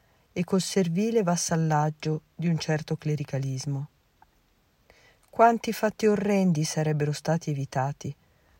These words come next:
risparmiando alla Chiesa la vergogna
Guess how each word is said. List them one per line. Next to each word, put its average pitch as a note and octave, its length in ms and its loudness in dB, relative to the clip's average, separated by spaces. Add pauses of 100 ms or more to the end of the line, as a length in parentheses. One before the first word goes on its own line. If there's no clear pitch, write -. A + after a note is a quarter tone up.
(100)
risparmiando G#3+ 840 2
alla F3+ 160 2
Chiesa A#3 580 0 (120)
la F#3 180 -2
vergogna F#3+ 720 0